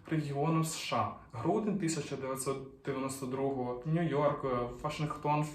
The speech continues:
Філадельфія, Чикаго, з показом українських щедрівок, колядок та Франції. Травень-червень тисяча дев'ятсот дев'яносто четвертого року. Седан, Гавер, Сент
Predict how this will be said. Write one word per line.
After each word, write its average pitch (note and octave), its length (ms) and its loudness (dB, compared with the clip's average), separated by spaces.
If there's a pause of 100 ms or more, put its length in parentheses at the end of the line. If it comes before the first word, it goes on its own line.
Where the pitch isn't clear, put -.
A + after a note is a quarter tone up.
Філадельфія, D3+ 680 0 (180)
Чикаго, D3 720 2 (220)
з - 60 -18
показом F#3+ 440 4
українських C#3+ 500 0
щедрівок, D#3+ 680 0
колядок C#3+ 540 2 (720)
та B3+ 120 2
Франції. C3 680 2 (600)
Травень-червень C#3+ 840 4
тисяча F#3 380 -2
дев'ятсот C3+ 400 -2
дев'яносто C3 640 -2 (100)
четвертого C#3 580 -2
року. G#2 340 -6 (200)
Седан, C3+ 760 2
Гавер, C#3+ 400 4
Сент C#3 480 -2